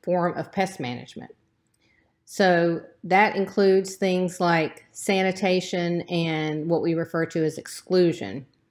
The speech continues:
Sanitation is pretty straightforward, um, especially in places like restaurants, food service facilities.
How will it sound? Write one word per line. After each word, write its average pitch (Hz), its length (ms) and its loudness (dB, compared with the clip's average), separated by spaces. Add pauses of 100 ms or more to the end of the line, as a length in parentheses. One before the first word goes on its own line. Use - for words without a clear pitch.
(600)
Sanitation 220 720 0
is 165 200 -2
pretty 202 220 2
straightforward, 175 960 0
um, 151 560 -6
especially 202 720 -2
in 175 320 -2
places 165 560 -6
like 160 260 -4
restaurants, 160 1040 -6
food 180 220 -2
service 156 300 -4
facilities. 151 760 -4